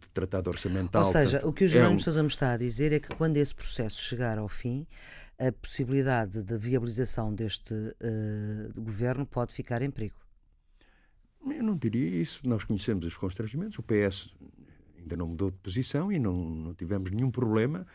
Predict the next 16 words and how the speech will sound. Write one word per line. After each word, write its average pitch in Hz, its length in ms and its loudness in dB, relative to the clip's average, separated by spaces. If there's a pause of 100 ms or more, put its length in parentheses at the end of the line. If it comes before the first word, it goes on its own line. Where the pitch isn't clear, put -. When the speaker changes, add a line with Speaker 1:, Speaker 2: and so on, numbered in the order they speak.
(340)
Speaker 1:
em, 117 320 2
digamos, 90 420 -4
procurar 104 480 2
tal 95 200 2
solução 95 400 -2
política 117 420 2
e 92 60 4
Speaker 2:
Uhum. 98 120 6
Speaker 1:
este 98 140 2
orçamento, 104 560 4 (380)
conhecendo 143 580 6
os - 100 -2
constrangimentos. 78 760 -4 (560)
Eh, 104 480 0
eu 147 280 4
n-, 170 220 0